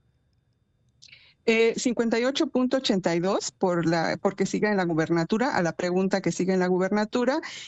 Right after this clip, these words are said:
y treinta y ocho punto dieciséis a la que se le revoque el mandato por pérdida de confianza, y tuvimos un tres punto cero uno de votos nulos.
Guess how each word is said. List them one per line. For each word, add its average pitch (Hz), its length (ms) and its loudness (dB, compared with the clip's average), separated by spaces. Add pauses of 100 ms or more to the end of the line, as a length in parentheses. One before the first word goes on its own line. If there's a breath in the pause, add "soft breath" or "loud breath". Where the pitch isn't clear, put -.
y 262 180 2
treinta 208 340 2
y 196 60 4
ocho 202 240 0
punto 202 560 0
dieciséis 220 880 0
a 196 260 2
la 196 220 0
que 208 160 0
se 208 120 -2
le 175 140 2
revoque 170 340 0
el 175 60 2
mandato 160 480 0
por 160 220 -4
pérdida 165 560 0 (400 loud breath)
de 185 120 2
confianza, 254 880 0
y 214 140 0
tuvimos 214 640 0
un 208 160 2
tres 202 320 -2
punto 190 460 0
cero 180 260 0
uno 175 300 2
de 165 100 0
votos 160 420 -2
nulos. 202 520 2